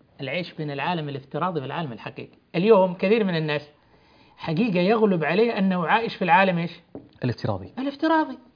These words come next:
Speaker 1: كله مع العالم الافتراضي ووسائل التواصل والعالم ال-، من ح-، طيب، والعالم الحقيقي، ذاتك، أسرتك،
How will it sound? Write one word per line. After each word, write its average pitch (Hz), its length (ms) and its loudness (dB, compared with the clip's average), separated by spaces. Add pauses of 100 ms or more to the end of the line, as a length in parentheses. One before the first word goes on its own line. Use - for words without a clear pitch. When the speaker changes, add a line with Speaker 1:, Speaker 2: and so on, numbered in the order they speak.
(420)
Speaker 1:
كله 294 440 4
مع 233 500 -2
العالم 202 520 4
الافتراضي 190 760 0
ووسائل 190 580 -2
التواصل 190 680 2
والعالم 180 600 2
ال-، 190 200 -8 (280)
من 170 200 -2
ح-، - 200 -4 (320)
طيب، 160 160 -8 (140)
والعالم 233 520 4
الحقيقي، 202 600 -4 (1400)
ذاتك، - 560 2 (1000)
أسرتك، 185 640 0